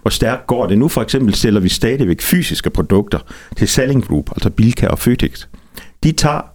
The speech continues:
produkter ind. Vi har et firma, der kører rundt og stiller displays op ude i butikkerne, og så leverer vi, øh, varerne derude, ikke? Og så, øh, bliver de stillet frem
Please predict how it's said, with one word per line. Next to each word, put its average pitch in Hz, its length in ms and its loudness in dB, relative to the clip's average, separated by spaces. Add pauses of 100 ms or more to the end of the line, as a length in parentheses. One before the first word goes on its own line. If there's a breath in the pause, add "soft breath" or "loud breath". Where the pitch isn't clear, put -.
(380)
produkter 113 380 0
ind. 101 160 2
Vi 110 100 4
har 151 320 0 (240 loud breath)
et - 100 -2
firma, 143 340 2
der 87 100 0
kører 98 240 2
rundt 127 240 0
og - 60 -2
stiller 92 280 2
displays 101 640 0
op 107 180 0
ude 113 260 2
i 104 40 4
butikkerne, 127 500 2 (460 loud breath)
og 120 140 0
så 151 300 -2
leverer 107 340 2
vi, 107 420 2 (100)
øh, 87 360 0
varerne 147 400 4
derude, 127 400 4
ikke? 123 120 -2 (280 loud breath)
Og 120 100 0
så, 151 240 -2 (340)
øh, 107 120 2
bliver 107 160 4
de 92 80 -4
stillet 98 240 0
frem 127 220 -2